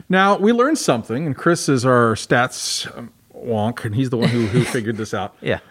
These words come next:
Speaker 1: That our, our Tuesdays, when we were doing all the Jackbox Party Pack stuff, which is not true. Technically, we're doing the Jackbox Party Pack stuff that works via Twitch.
Speaker 2: Yes.
Speaker 1: Which is a much smaller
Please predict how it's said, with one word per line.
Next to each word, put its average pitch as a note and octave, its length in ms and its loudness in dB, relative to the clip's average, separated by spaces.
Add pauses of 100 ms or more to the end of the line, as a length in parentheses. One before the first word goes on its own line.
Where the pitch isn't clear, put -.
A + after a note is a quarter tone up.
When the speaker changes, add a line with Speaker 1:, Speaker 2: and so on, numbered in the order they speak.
(120)
Speaker 1:
That D3 160 2
our, D3 180 0
our D3 100 2
Tuesdays, D#3+ 600 2
when B2 120 4
we A#2+ 200 2 (120)
were D3 120 2
doing C3 200 2
all B2+ 160 4
the A2+ 100 -4
Jackbox A2+ 420 -4
Party A#2 200 2
Pack - 280 -4
stuff, G2 360 -2
which A2+ 240 2 (1300)
is B2+ 180 -2
not C3 380 0
true. G#2+ 420 2
Technically, C#3+ 520 2
we're C3+ 120 0
doing C#3 220 2
the B2 60 -2
Jackbox C3+ 440 -2
Party C3 200 0
Pack - 420 -4
stuff - 320 -2
that A#2 160 -2
works A2+ 300 -2
via G#2+ 200 -2
Twitch. - 560 -2 (160)
Speaker 2:
Yes. B2 480 2
Speaker 1:
Which C3 160 -4
is B2 100 -4
a B2+ 40 0
much C3+ 240 -4
smaller C3 600 0